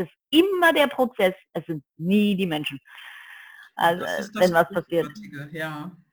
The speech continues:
Speaker 1: Mhm.
Speaker 2: Großartig.
Speaker 1: Also.
Speaker 2: Kannst du, kann, äh, äh, handelt dein neues Buch davon oder schreibst du vielleicht sogar ein Buch über das Denken, wie die Skandinavier denken?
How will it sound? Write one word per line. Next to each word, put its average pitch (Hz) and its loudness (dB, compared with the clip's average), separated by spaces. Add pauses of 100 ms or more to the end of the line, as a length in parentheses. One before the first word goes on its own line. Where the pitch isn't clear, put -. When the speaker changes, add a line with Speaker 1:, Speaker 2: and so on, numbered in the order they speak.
(580)
Speaker 1:
Mhm. 202 -2
Speaker 2:
Großartig. 170 -8 (100)
Speaker 1:
Also. 185 0 (320)
Speaker 2:
Kannst 226 0
du, 240 -4 (240)
kann, 208 -4
äh, 196 -2
äh, 180 -4 (120)
handelt 240 4
dein 214 2
neues 214 -4
Buch 247 -10
davon 285 -4
oder 247 2
schreibst 233 -4
du 247 0
vielleicht 226 2
sogar 247 -2
ein 214 2
Buch 226 -4
über 196 0
das 196 0
Denken, 226 0
wie 196 -2
die 220 0
Skandinavier 202 2
denken? 214 -4